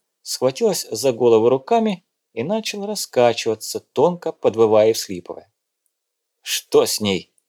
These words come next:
подозрительно спросил Орлич, покосившись на пленника.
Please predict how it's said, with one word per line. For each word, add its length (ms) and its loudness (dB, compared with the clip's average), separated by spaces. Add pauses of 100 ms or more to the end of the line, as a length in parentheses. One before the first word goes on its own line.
(540)
подозрительно 500 -2
спросил 420 -2
Орлич, 380 -2
покосившись 640 -2
на 100 0
пленника. 480 -6